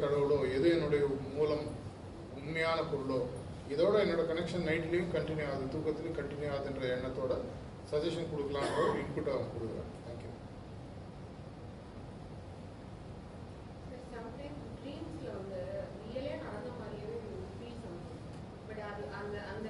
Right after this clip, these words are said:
Speaker 2: நினைவு வந்து எவ்வளோ க்ளீன் பண்ணாலும் sometimes அப்படியே ரெசிஸ்ட் ஆகிட்டே இருக்கு. அது ஏன்?
Speaker 1: ட்ரீம்ஸ்ல நடக்கிறத க்ளீன் பண்ணுன்ற அவசியமே கிடையாது. ஏன்னா ட்ரீம்ஸ்னால உங்களுக்கு கண்டிப்பாக இம்ப்ரெஷன்ஸ் உருவாகிறது சான்ஸ் இல்லை. Unless டே டைம்ல அதையே போட்டு நீங்க என்னாச்சு,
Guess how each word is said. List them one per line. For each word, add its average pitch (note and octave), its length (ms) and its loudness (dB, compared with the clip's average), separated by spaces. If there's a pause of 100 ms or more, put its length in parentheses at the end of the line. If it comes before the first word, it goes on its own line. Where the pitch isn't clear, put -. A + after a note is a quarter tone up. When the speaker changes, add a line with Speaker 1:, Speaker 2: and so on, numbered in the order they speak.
Speaker 2:
நினைவு C4+ 360 -4
வந்து C4+ 220 -4
எவ்வளோ C#4 240 -4
க்ளீன் C4+ 240 -4
பண்ணாலும் A#3+ 340 -6
sometimes - 340 -8
அப்படியே A#3 300 -4
ரெசிஸ்ட் - 380 -8
ஆகிட்டே F#3+ 260 -8
இருக்கு. - 300 -6
அது F3 280 -8
ஏன்? - 140 -8 (260)
Speaker 1:
ட்ரீம்ஸ்ல F3+ 760 4
நடக்கிறத D#3+ 480 6
க்ளீன் E3+ 260 4
பண்ணுன்ற D3 360 2
அவசியமே C#3+ 460 0
கிடையாது. B2+ 400 2 (300)
ஏன்னா B2+ 160 -2 (140)
ட்ரீம்ஸ்னால E3+ 840 4
உங்களுக்கு D#3 320 2 (120)
கண்டிப்பாக D#3 600 6 (400)
இம்ப்ரெஷன்ஸ் E3+ 500 2
உருவாகிறது C#3+ 460 4
சான்ஸ் C3 240 -2
இல்லை. D#3+ 160 2 (560)
Unless F3+ 240 4 (100)
டே G3+ 80 12 (140)
டைம்ல G#3 260 10
அதையே F#3+ 240 10
போட்டு F#3 300 8
நீங்க D#3+ 140 6 (960)
என்னாச்சு, D3+ 320 4